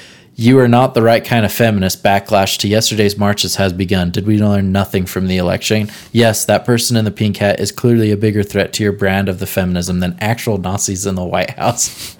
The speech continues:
<laughs> Oh, I love it.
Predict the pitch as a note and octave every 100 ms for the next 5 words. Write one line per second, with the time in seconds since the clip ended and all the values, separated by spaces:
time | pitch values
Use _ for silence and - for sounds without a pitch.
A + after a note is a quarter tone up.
0 | - B3+ G3+ - - E4 D4+ - _ _
1 | _ _ _ _ - - - - - -
2 | - _ _ _ F#3+ D#3 C3+ A#2 A2+ A2+
3 | G#2 - -